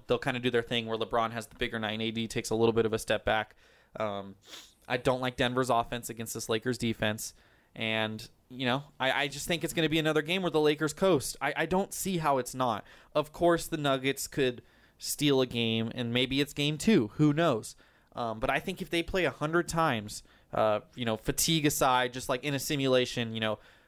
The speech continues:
both teams a hundred percent, no fatigue, whatever, a hundred times, I think the Lakers win, like, ninety-five times. I really, maybe not that much. That might be a little too high. Um, I just love this matchup for the Lakers. If in a playoff setting, if they play a hundred times, I do think the Lakers win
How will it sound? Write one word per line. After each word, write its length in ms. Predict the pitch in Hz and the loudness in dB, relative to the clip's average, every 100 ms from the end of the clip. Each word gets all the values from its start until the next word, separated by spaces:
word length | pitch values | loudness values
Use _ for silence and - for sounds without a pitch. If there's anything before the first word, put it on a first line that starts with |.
| - | 0
both 200 | 143 139 | 0 2
teams 240 | - 127 | -2 0
a 80 | 123 | 0
hundred 180 | 123 120 | 2 0
percent, 460 | 117 - 113 107 - _ | -2 -2 -2 -2 -6 _
no 140 | 131 120 | -2 -2
fatigue, 320 | - - 110 | -2 -6 -4
whatever, 320 | 113 113 107 | 2 2 2
a 40 | 107 | 0
hundred 300 | 143 151 143 | 0 -2 -2
times, 280 | 160 147 - | -2 -2 -4
I 60 | |
think 160 | 180 233 | -2 0
the 60 | 208 | 2
Lakers 340 | 190 190 147 | 2 2 0
win, 180 | 160 170 | 0 -2
like, 180 | 127 131 | -2 -2
ninety-five 540 | 143 143 - 143 143 | -2 -2 -2 -2 -2
times. 340 | 151 123 104 - | -4 -4 -6 -4
I 100 | 139 | -2
really, 360 | 143 165 156 147 - - | 2 4 4 2 -8 -8
maybe 160 | 180 185 | 0 2
not 160 | 131 101 | 2 0
that 120 | 104 | -2
much. 180 | 101 - | -4 -2
That 100 | 139 | 0
might 160 | 143 135 | 0 0
be 60 | |
a 60 | 117 | 0
little 200 | 110 107 | 0 -2
too 180 | 120 113 | -2 0
high. 180 | 104 - - _ _ _ _ _ | 0 -2 -14 _ _ _ _ _
Um, 560 | 127 120 110 107 107 101 - _ _ _ _ - | -2 0 0 -2 -6 -14 -18 _ _ _ _ -4
I 80 | - | -4
just 180 | 202 170 | -2 0
love 220 | 165 160 | 2 2
this 140 | 160 | -4
matchup 300 | 156 147 143 | -2 -2 -4
for 100 | - | -6
the 60 | 127 | -2
Lakers. 360 | 120 120 107 - | -2 -2 -6 -4
If 140 | 185 | -4
in 160 | 220 240 | 0 0
a 60 | |
playoff 420 | 247 214 208 190 - | 0 2 4 2 2
setting, 340 | 190 151 113 | 2 2 0
if 140 | 113 | -4
they 100 | 139 | -2
play 200 | 143 156 | 2 4
a 60 | 147 | 4
hundred 220 | 147 147 | 2 -4
times, 300 | 147 143 160 160 | -2 -4 -2 -2
I 100 | 165 | -2
do 120 | 170 | -4
think 200 | 175 147 | -6 -2
the 60 | |
Lakers 300 | 143 135 135 | 0 0 0
win 240 | 127 123 | 0 0